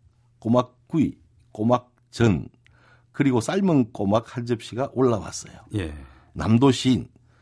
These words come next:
Speaker 1: 손톱으로 잘도 까먹는데 저는 젓가락으로 공깃돌 놀이하듯 굴리고만 있었지요.
Speaker 2: 예.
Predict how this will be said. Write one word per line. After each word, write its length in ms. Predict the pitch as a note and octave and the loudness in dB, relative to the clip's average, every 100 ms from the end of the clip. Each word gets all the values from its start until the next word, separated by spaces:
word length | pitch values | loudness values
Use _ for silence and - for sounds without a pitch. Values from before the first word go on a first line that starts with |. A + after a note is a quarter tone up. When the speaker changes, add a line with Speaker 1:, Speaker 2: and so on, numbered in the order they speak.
| _ _ | _ _
Speaker 1:
손톱으로 640 | - - C#3 C3+ E3 C3+ | -12 -2 -2 0 0 2
잘도 600 | G#2 B2+ D3 C#3 D3 C#3+ _ - | 0 2 0 0 -2 -4 _ -8
까먹는데 600 | C3 D3 F#2+ D2+ C#2 - - _ _ _ _ _ - | 0 2 4 0 -6 -12 -20 _ _ _ _ _ -6
저는 420 | D#3 D#3+ A#2+ F#3+ - - | 0 2 2 0 -12 -4
젓가락으로 720 | A2+ D#3 D#3+ C3+ A#2 D3 - | -2 2 2 2 2 -2 -2
공깃돌 720 | E3+ F3+ D#3 - _ A#2+ G#2+ | -2 0 -2 -6 _ 0 2
놀이하듯 540 | G2 G2+ F2+ D#2+ D#3 - _ | 4 2 0 -4 -8 -12 _
굴리고만 640 | - G#2+ B2+ A2 A#2 D3 | -4 0 2 2 0 0
있었지요. 420 | D#3+ C#3+ - - - D3 D3 | -6 -10 -10 -20 -8 -4 -2
Speaker 2:
예. 360 | G#2+ E2+ E2 | -4 -6 -14